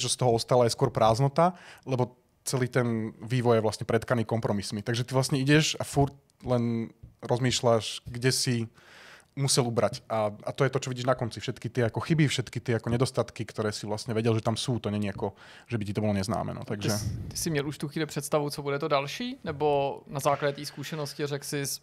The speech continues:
Speaker 2: prostě teďka chci, já nevím, diametrálně změnit ten směr, jenom abych si dopřál něco jinýho? Ne nutně lepšího, ale prostě jinýho?
Speaker 1: Nebolo to úplne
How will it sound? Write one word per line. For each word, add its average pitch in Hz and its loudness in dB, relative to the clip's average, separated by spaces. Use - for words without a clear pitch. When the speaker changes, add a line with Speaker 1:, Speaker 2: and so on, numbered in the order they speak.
Speaker 2:
prostě 131 -6
teďka - -4
chci, - -6
já 123 0
nevím, 127 -6
diametrálně 143 0
změnit 135 -6
ten 143 -4
směr, 139 -2
jenom 143 -2
abych 135 -4
si - -8
dopřál 139 -2
něco 139 -8
jinýho? 208 2
Ne 147 2
nutně 147 -2
lepšího, 151 0
ale 147 4
prostě 143 -8
jinýho? 190 -2
Speaker 1:
Nebolo 208 6
to 165 0
úplne 160 0